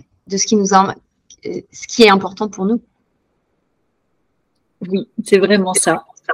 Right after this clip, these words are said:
Speaker 2: C'est vraiment ça. C'est vraiment se-, s'observer et trouver. On en revient toujours au même, en fait. On est, nous sommes tous des êtres uniques.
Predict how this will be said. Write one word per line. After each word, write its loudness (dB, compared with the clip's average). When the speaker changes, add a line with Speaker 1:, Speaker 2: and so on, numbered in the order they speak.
Speaker 2:
C'est 0
vraiment 2
ça. 0
C'est 0
vraiment 6
se-, 6
s'observer 6
et 8
trouver. 4
On 8
en 6
revient 8
toujours 2
au 6
même, 6
en 2
fait. 0
On 0
est, 0
nous 10
sommes 2
tous 0
des 4
êtres 4
uniques. 6